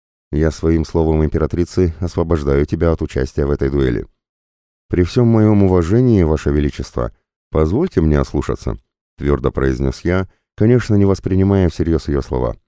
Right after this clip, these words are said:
«Я принимаю твой вызов, Винтер. Как видишь, сейчас я не могу сражаться, поэтому мы вернемся к поединку немного позже. А пока ты будешь находиться под стражей на моем крейсере».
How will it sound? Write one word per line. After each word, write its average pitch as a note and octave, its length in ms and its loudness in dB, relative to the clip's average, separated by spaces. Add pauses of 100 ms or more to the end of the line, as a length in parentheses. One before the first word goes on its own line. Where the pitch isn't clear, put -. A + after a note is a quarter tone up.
(360)
«Я B1+ 280 0
принимаю B2+ 520 2
твой D2 220 -2
вызов, C#2 340 -4
Винтер. E2+ 340 -4 (480)
Как F2+ 200 -4
видишь, F#2+ 380 2
сейчас - 420 -2
я F2+ 80 4
не F2+ 80 4
могу F#2 260 0
сражаться, C2+ 560 -4 (360)
поэтому A2 420 4
мы A#2 160 4
вернемся G#2+ 480 2
к - 60 -18
поединку F#2+ 500 0
немного E2+ 360 2
позже. A1 380 -6 (440)
А - 120 -4
пока B2+ 220 -2
ты C#3 100 0
будешь A#2 280 0
находиться G2 480 0
под F2 160 -2
стражей E2 380 -2
на B2 100 -4
моем D2 280 0
крейсере». B1 480 -4